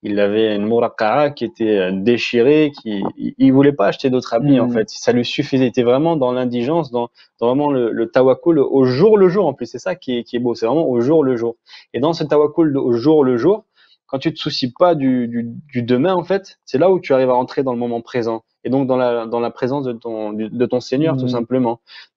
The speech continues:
Speaker 1: Et, euh, et subhanallah, les soufis, c'est très connu que le Cheikh Darqawi, par exemple, c'est un exemple, ben lui, il, il, il a, il a, il prenait, euh, quelques pièces qu'il avait,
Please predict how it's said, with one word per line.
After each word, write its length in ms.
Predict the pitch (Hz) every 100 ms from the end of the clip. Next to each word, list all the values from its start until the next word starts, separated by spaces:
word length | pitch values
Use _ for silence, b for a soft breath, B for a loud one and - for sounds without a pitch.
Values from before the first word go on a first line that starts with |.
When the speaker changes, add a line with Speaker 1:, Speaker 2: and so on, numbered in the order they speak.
| -
Speaker 1:
Et, 260 | 123 120 117
euh, 380 | 107 104 104 -
et 80 | 110
subhanallah, 360 | - 123 165
les 140 | 143 120
soufis, 300 | - 123 170
c'est 120 | 117
très 180 | - 131
connu 220 | 160 151
que 120 | 143
le 80 | 107
Cheikh 220 | - 113
Darqawi, 320 | 107 110 123 123
par 180 | 113
exemple, 340 | 107 107 165 165
c'est 120 | 107
un 80 | 104
exemple, 360 | 107 147 170 _ B B B
ben 200 | 120 107 107
lui, 260 | 147 165
il, 440 | 143 123 117 113 110
il, 280 | 110 107 -
il 100 | 117
a, 80 | 117
il 180 | 120 117
a, 80 | 107
il 120 | 110
prenait, 400 | - 127 147 139
euh, 300 | 117 107 104
quelques 340 | 123 120 123
pièces 520 | 117 143 135 - - 107 -
qu'il 180 | 117 107
avait, 360 | 107 123 175